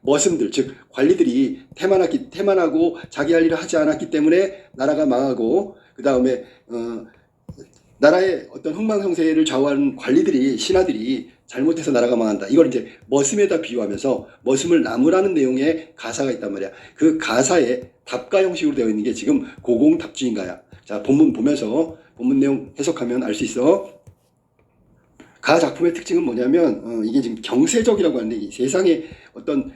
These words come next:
현실에 대한 비판을 하고 있는 거야. 세태 비판이다라고 하지만 다른 말로 하면 경세적이라고 하는 거고,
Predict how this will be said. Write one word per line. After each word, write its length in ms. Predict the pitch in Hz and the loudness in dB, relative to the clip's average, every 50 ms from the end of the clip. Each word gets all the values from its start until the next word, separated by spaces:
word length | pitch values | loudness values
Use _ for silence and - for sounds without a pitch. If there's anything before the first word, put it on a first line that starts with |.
| - _ - | -20 _ -2
현실에 360 | - 143 156 165 202 190 165 | 0 2 2 4 4 2 2
대한 220 | 156 151 135 127 | 2 -2 -2 -4
비판을 400 | - - 131 - - 196 190 180 | -6 -8 -8 -6 -4 -2 -2 0
하고 160 | 165 139 127 | 0 -2 -2
있는 100 | 120 113 104 | -2 -2 2
거야. 320 | 104 - - 143 - - - - - - _ _ | 2 2 2 2 -2 -4 -6 -12 -20 -20 _ _
세태 320 | - 143 151 - - 190 | -4 -2 0 2 2 0
비판이다라고 880 | 156 151 - - 165 170 165 180 180 180 170 165 156 139 139 139 135 147 | 0 -2 -2 2 2 2 4 2 2 2 2 0 0 0 -2 -4 -6 -6
하지만 440 | 160 180 165 139 139 139 131 110 - - _ | -4 -2 0 0 0 0 -4 -6 -8 -14 _
다른 240 | _ - 131 147 160 | _ -2 0 2 4
말로 180 | 175 165 156 151 | 6 6 4 4
하면 260 | 135 139 139 110 104 - _ _ | 4 0 -2 -2 -6 -14 _ _
경세적이라고 680 | - 135 127 139 - 202 185 196 175 147 135 123 104 107 | -6 -2 0 0 2 2 2 2 0 -2 -4 -6 -8 -8
하는 140 | 104 104 98 | -8 -8 -6
거고, 400 | 98 92 147 147 123 - - | -4 -4 -4 -4 -4 -6 -12